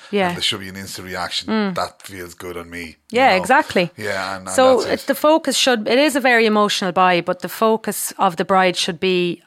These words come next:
Speaker 1: on how does she feel and how does she look in the dress.
Speaker 2: Yeah.
Speaker 1: And of course, we're really honest.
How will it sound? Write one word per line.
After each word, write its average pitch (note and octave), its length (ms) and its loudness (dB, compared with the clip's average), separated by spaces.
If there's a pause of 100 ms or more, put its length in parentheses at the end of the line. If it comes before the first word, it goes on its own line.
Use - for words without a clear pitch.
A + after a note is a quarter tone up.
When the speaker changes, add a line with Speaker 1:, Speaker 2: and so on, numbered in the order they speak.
Speaker 1:
on G3+ 360 4 (260)
how B3 180 4
does A#3 140 2
she - 120 -2
feel F#3 420 2
and F3 300 -2
how F#3 180 2
does F3 140 -2
she - 140 -2
look E3+ 240 0
in E3+ 100 -4
the D#3+ 60 -6
dress. E3 380 -2
Speaker 2:
Yeah. G2 80 -10 (280)
Speaker 1:
And A3+ 100 2
of A3 60 0
course, A#3+ 240 4
we're C#4 300 6
really A3 400 2 (160)
honest. F3 540 0